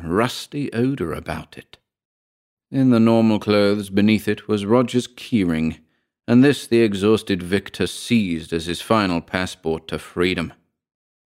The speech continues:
The shades at the small, slit-like windows were all securely drawn, and he let them remain so. Washing off the blood of battle at a convenient sink, Jones donned the most ordinary-looking and least ill-fitting clothes he could find on the costume hooks.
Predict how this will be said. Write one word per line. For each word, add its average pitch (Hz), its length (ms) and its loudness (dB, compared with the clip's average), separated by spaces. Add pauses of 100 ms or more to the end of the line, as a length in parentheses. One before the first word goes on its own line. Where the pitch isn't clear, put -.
(180)
The 113 80 2
shades 135 380 2
at 120 140 -2
the 123 100 2
small, 113 560 0 (160)
slit-like 107 500 0
windows 107 480 2
were 113 180 4
all 120 200 4
securely 107 580 0
drawn, 92 460 -2 (600)
and 67 140 -8
he 76 80 -2
let 85 240 -2
them 90 180 0
remain 87 380 -2
so. 80 300 -8 (1300)
Washing 92 340 0
off 92 160 -2
the 90 100 0
blood 98 220 0
of 90 180 -4
battle 98 320 -6
at 98 120 -4
a 98 60 -2
convenient 98 540 2
sink, - 440 -6 (440)
Jones 123 320 4
donned 113 340 2
the 110 60 2
most 110 320 2
ordinary-looking 107 800 2
and 104 140 2
least 147 320 -2
ill-fitting 113 500 2
clothes 98 360 0
he 92 80 -4
could 85 180 -4
find 98 440 0
on 92 140 -2
the 90 80 -4
costume 90 560 -2
hooks. - 320 -12